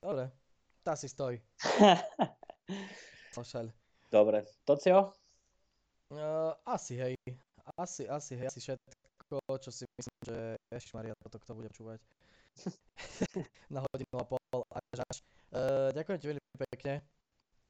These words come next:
Speaker 1: My sa zase vybratali jak blázni. Ja by to možno ideálne stihol, robil z toho dve časti, ale tak to, pff, uvidíme.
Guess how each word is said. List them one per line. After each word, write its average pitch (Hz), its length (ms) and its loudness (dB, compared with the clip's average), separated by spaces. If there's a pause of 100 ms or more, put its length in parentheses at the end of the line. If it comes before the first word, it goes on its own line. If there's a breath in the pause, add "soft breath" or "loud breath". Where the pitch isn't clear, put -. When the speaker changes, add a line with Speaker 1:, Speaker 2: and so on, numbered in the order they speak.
Speaker 1:
My - 180 -18
sa 147 80 -12
zase 135 80 -6
vybratali 123 800 -6
jak 120 80 -8
blázni. 120 720 -8 (120)
Ja 123 80 -10
by 120 60 -14
to 135 80 -6 (140)
možno 135 220 -6
ideálne 123 260 -6
stihol, 117 320 -8
robil 120 160 -10
z - 80 -12
toho 123 160 -10
dve 117 160 -10
časti, - 480 -12 (160)
ale 113 240 -8
tak 117 160 -16 (160)
to, 113 160 -10
pff, - 240 -10 (340)
uvidíme. 123 460 -8